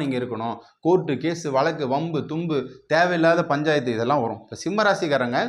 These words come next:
இந்த கல்யாண விஷயத்துல கொஞ்சம் கவனமா இருக்கணும். அதே டைம்ல வந்து பாத்தீங்கன்னா,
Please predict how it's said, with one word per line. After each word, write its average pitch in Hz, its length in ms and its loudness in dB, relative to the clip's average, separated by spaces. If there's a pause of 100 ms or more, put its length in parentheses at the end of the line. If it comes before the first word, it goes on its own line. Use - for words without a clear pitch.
(380)
இந்த 131 120 -2 (100)
கல்யாண 226 260 2 (100)
விஷயத்துல 143 360 -4 (240)
கொஞ்சம் 156 260 -4
கவனமா 139 300 0
இருக்கணும். 123 300 -2 (640)
அதே 143 260 2
டைம்ல 151 240 4
வந்து 147 180 -2
பாத்தீங்கன்னா, 117 340 0